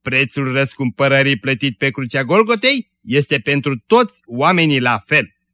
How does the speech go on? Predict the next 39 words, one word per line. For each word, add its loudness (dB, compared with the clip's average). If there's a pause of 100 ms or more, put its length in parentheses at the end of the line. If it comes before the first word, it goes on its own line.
(260)
Mântuitorul 0
nostru 0 (140)
nu 4
este 4
părtinitor. 0 (840)
Unul 2
din 2
părinții 0
sfinții, -2
părinți -2
ai 0
bisericii, -2
a 2
spus -4
că -4
dacă -2
Domnul 0
Iisus -4
ar 0
fi -4
știut -2
că -4
există -4
pe -4
pământ 0
un 6
singur 2 (220)
om, 4 (360)
nu -4
toată 0
rasa 2
oamenilor, 2 (600)
moartă 2
în 0
păcat, 0 (280)
pentru -2
acel -4
singur 2
om 6